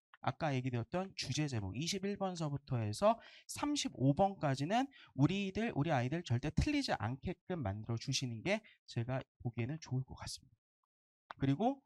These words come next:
모의고사 부분은 이 주에 한 번 정도로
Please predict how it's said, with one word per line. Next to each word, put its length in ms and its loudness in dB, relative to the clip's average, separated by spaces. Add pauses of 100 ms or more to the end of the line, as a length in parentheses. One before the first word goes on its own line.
모의고사 680 4
부분은 480 0 (220)
이 180 -4
주에 220 0
한 240 -4
번 180 -4
정도로 580 -2